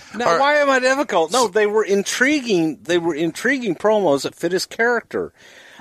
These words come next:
Speaker 1: Um, you know, it was different.
Speaker 2: Um, did you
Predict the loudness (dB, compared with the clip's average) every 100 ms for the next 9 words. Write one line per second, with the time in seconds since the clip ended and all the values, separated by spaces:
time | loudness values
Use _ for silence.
0 | -4 2 4 6 4 0 -6 _ _ _
1 | 0 2 2 2 0 0 -2 -8 _ _
2 | _ -20 _ _ _ _ _ _ _ _
3 | _ -16 -12 -2 2 4 2 0 -2 -6
4 | -8 -2 0 2 2 0 0